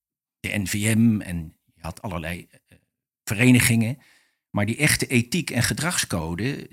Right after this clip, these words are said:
die echt getest werd, gereguleerd werd. Hè?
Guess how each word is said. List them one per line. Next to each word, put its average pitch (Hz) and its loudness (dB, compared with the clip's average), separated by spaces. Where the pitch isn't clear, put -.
die 107 -8
echt - -6
getest - 0
werd, 113 -2
gereguleerd 113 0
werd. 117 -2
Hè? 135 0